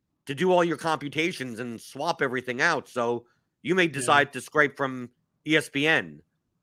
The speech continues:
Speaker 1: right? And get, here's, here's
Speaker 2: Right.
Speaker 1: an estimated score just so you could run stuff while someone like me, if, or s-, a normal person with that is estimating or not estim-, or waiting is like,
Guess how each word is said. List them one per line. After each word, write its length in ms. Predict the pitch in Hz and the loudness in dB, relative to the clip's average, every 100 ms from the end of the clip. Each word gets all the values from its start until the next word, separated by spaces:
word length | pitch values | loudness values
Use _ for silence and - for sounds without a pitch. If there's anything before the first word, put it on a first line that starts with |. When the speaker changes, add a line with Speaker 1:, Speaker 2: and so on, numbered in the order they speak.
| _ _ _ _ | _ _ _ _
Speaker 1:
right? 280 | - 127 143 | 2 4 4
And 180 | 131 113 | 0 0
get, 160 | 156 156 | 2 2
here's, 240 | 151 190 180 | 2 4 4
here's 220 | 175 165 | 2 0
Speaker 2:
Right. 80 | 160 | 2
Speaker 1:
an 80 | 160 | 2
estimated 600 | 185 - 147 127 113 117 | 2 0 -2 0 0 -6
score 580 | - 123 110 95 101 113 _ _ - - | -6 -4 -2 -2 -4 -8 _ _ -20 -2
just 180 | 165 175 | 0 2
so 60 | |
you 120 | 185 | 2
could 160 | 151 135 | 0 -2
run 260 | 143 185 202 | 2 2 0
stuff 320 | - 135 131 | 2 2 4
while 240 | 143 156 | 2 2
someone 300 | - 185 185 | 2 2 4
like 180 | 165 135 | 2 0
me, 440 | 156 240 220 277 - _ _ _ _ _ _ | 0 -2 -2 -8 -16 _ _ _ _ _ _
if, 120 | 160 160 | -4 0
or 140 | 180 | 0
s-, 120 | 156 - | 0 -2
a 80 | 165 | 0
normal 320 | 170 226 226 | 2 4 2
person 340 | - 170 135 | 2 -2 -2
with 140 | 143 - | -8 -2
that 240 | 147 - _ _ _ _ _ _ - | -2 -4 _ _ _ _ _ _ -12
is 120 | 151 - | -6 0
estimating 760 | 196 - 180 147 131 127 151 | 0 0 -2 0 -2 -4 -4
or 80 | 143 | -4
not 260 | 147 151 170 | 2 2 2
estim-, 300 | 156 156 147 | 0 -6 -8
or 140 | 143 | -4
waiting 560 | 143 180 226 123 110 214 _ _ _ - | -2 0 -2 -4 -10 -14 _ _ _ -8
is 140 | 147 | -2
like, 260 | 151 151 | 4 4